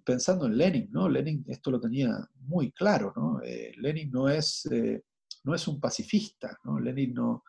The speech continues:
no tiene ningún problema con la violencia. Cree que para hacer una revolución hay que tener las armas, hay que poder derrotar a la burguesía con las armas, y, y no tiene ningún problema con eso,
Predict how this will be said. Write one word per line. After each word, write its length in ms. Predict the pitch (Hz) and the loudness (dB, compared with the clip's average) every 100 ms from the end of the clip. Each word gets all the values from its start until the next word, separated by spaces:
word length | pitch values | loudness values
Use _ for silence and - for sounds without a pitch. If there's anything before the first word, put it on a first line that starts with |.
| - | -8
no 140 | - 156 | -2 2
tiene 220 | 196 196 | 4 2
ningún 360 | 151 139 175 156 | 0 0 -2 0
problema 440 | 139 139 185 185 | 2 4 4 4
con 160 | 131 117 | 2 2
la 100 | 117 | 4
violencia. 680 | 175 262 123 110 - 120 - _ _ _ | 4 4 4 -2 -2 -2 -4 _ _ _
Cree 240 | - 175 196 | 0 4 4
que 100 | 147 | 4
para 160 | 147 | 2
hacer 160 | - 170 | 2 2
una 140 | 175 | 4
revolución 600 | 151 135 127 120 214 233 - | 4 4 2 4 4 4 2
hay 160 | 160 | 2
que 120 | 190 139 | 4 2
tener 260 | 131 160 | 2 4
las 240 | 147 - 180 | 4 4 6
armas, 500 | 220 220 214 208 - _ _ _ _ - | 6 6 4 4 -2 _ _ _ _ 0
hay 220 | 151 180 | 4 4
que 160 | 185 147 | 4 2
poder 280 | 135 160 147 | 6 6 6
derrotar 400 | 127 123 120 160 | 4 4 4 6
a 40 | |
la 80 | 127 | 6
burguesía 800 | 123 117 117 - 151 151 123 - - | 4 4 2 2 4 4 2 -2 -2
con 240 | 185 196 | 2 4
las 220 | 165 - | 4 4
armas, 480 | 185 180 185 185 185 _ _ _ _ | 4 4 2 2 0 _ _ _ _
y, 400 | 151 151 226 147 | -2 0 2 4
y 40 | 151 | 4
no 160 | 185 | 4
tiene 220 | 185 190 | 4 2
ningún 280 | 156 160 196 | 2 2 2
problema 380 | 147 135 - - | 4 2 2 -4
con 180 | - - | -12 -16
eso, 240 | - - | -14 -16